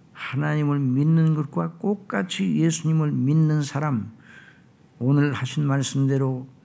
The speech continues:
하나님을 믿으니 또 나를 믿으라 하신 대로 예수님을 하나님과 동등으로 믿는 그 사람, 예수님을 하나님께 이르는 오직 유일한 길로 믿는 그 사람,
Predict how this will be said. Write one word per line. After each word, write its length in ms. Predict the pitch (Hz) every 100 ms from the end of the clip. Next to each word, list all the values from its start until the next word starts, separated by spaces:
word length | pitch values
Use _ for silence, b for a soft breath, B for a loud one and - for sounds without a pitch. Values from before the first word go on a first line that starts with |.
| - -
하나님을 840 | - - 156 165 160 156 151 147
믿으니 1000 | 131 120 143 170 240 247 262 262 254 - -
또 260 | 233 214
나를 440 | 208 185 170 165 156
믿으라 420 | 135 131 135 123
하신 300 | 110 - 95
대로 180 | - - - b b b b b _ -
예수님을 680 | 123 165 185 180 180 165 151
하나님과 640 | 151 170 185 190 170 -
동등으로 760 | - 151 180 202 196 196 185 170 131 117 -
믿는 600 | 135 135 170 180 185 185
그 140 | 170 160
사람, 500 | 175 170 117 104 - b b b b b -
예수님을 880 | 131 170 190 - 202 185 180 156 135
하나님께 720 | - 165 190 202 190 190 196
이르는 380 | 190 190 180 147
오직 340 | 170 196 180
유일한 680 | 139 156 196 220 214 208 202
길로 320 | 185 196 190
믿는 680 | 160 127 127 160 185 220 220
그 120 | 220
사람, 520 | 214 220 165 - -